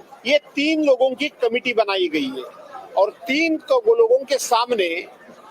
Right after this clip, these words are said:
और अगर ये प्रूव होता है तो इनके ऊपर एक्शन ले लो करके वो प्रस्ताव गवर्नमेंट के पास जाएगा।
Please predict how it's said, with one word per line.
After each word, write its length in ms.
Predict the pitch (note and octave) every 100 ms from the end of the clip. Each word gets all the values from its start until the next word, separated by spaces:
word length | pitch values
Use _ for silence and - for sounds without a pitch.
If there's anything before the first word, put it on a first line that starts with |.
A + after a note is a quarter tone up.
| - G3+
और 180 | B3+
अगर 220 | C#4 C#4+ D4+
ये 80 |
प्रूव 420 | D#4 - B3+ D#4+ C4
होता 360 | C4+ - A#3 E3
है 140 | C3 - - - - _ - - - - -
तो 140 | D#4
इनके 320 | D4+ B3 B3
ऊपर 220 | C#4 C4+ C4
एक्शन 280 | G3+ - A3+ G3
ले 200 | F3+ F3+
लो 160 | A3 C#4+ - - - - -
करके 280 | G#3+ G#3+ B3+
वो 100 | B3
प्रस्ताव 360 | A3+ G3+ - B3+ F#3+
गवर्नमेंट 380 | G3 A3 A#3
के 80 | A3
पास 200 | A3 G3+
जाएगा। 440 | E3+ F3 F3 F#3+